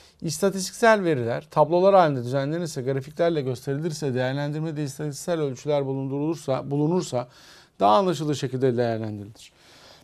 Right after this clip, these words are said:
Yani verileri, çıktıları, sayıları alacağız. Gerek tablo, gerekse grafik yapacağız. Yorumlayacağız. Nerede artmış, nerede azalmış, nereye yığılmış,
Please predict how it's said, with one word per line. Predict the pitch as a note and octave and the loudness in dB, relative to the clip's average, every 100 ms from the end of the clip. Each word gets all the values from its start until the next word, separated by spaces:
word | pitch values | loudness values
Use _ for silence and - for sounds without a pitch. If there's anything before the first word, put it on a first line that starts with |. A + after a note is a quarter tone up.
| _ _ _ - _ _ | _ _ _ -20 _ _
Yani | G#3+ F#3 F#3 | 4 6 6
verileri, | G#3 B3 A3 E3 C#3+ | 4 4 4 4 2
çıktıları, | - - F#3+ D#3+ | -6 -6 -2 0
sayıları | C#3 F3+ F3+ E3 C#3+ | -2 0 0 0 0
alacağız. | D#3 B2 A#2+ - | -2 -4 -6 -2
Gerek | G3 G3+ F#3 | 0 0 2
tablo, | F3 C#3 C3 | 2 2 2
gerekse | C#3 F3+ - D#3+ | 0 -2 -2 -2
grafik | D3+ C#3 D3+ D3+ | 0 -2 -4 -6
yapacağız. | A2 A#2 C#3+ F#3 | -4 -6 -6 2
Yorumlayacağız. | B3+ A#3+ G#3 D3 B2+ A2+ | 4 4 4 0 0 -2
Nerede | D3 E3+ D3+ | 0 0 2
artmış, | D3+ C3+ C3 C3 - | 2 0 -2 -10 -2
nerede | D3 D#3+ D3+ | 0 2 2
azalmış, | D3 C#3+ C#3 C3 B2+ | 2 0 0 -2 -2
nereye | D3 E3 E3 | 0 2 2
yığılmış, | E3 D#3+ D3 C#3+ C3 - | 4 4 2 0 -4 -12